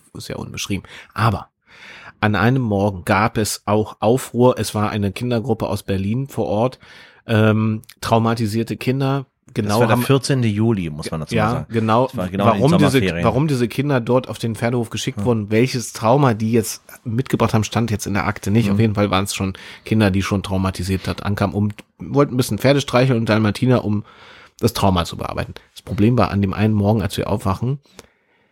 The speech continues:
Speaker 1: äh, jetzt hätte, könnte man meinen, es ist fast schon Alltag auf dem Pferdehof gewesen, dass wieder irgendein Geschlechtsteil von irgendeinem Pferd da drüben hängt oder rübergeschmissen wurde. Nein, ein Dalmatiner kam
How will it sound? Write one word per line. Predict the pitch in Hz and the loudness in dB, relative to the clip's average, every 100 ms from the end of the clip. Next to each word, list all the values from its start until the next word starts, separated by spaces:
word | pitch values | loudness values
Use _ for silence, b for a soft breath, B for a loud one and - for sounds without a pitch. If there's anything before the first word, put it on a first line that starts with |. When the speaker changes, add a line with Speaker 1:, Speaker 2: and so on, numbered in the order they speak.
| b - - | b -8 0
Speaker 1:
äh, | 104 104 - | 2 2 2
jetzt | 110 - | 0 2
hätte, | 127 - | -2 2
könnte | 139 139 | 2 2
man | 110 110 | 2 4
meinen, | 107 127 123 | 4 4 2
es | - | -4
ist | 131 - | -4 0
fast | 123 - | 0 0
schon | 127 107 | 0 0
Alltag | 110 127 127 | 2 2 0
auf | - - | -2 -4
dem | 101 | -4
Pferdehof | - 101 107 - | 0 2 2 0
gewesen, | 107 104 | 0 2
dass | 104 117 | 2 0
wieder | 107 - | 0 2
irgendein | 123 139 104 104 | 2 2 0 0
Geschlechtsteil | - 117 - - 104 | 0 -2 -2 -2 0
von | 101 | 0
irgendeinem | - 110 80 98 | 0 0 0 -2
Pferd | - 139 143 | 0 0 2
da | |
drüben | 95 87 80 | -2 -6 -12
hängt | 85 76 - _ _ _ _ | -10 -12 -16 _ _ _ _
oder | - 92 | -6 0
rübergeschmissen | 101 98 92 - 90 - 76 | 2 2 0 -6 -6 -8 -14
wurde. | - - - | -16 -16 -4
Nein, | 110 101 - B B | 0 0 -4 B B
ein | B 107 | B 2
Dalmatiner | 110 107 101 - 175 160 90 | 4 4 2 0 0 0 0
kam | - 113 123 98 | -2 2 2 0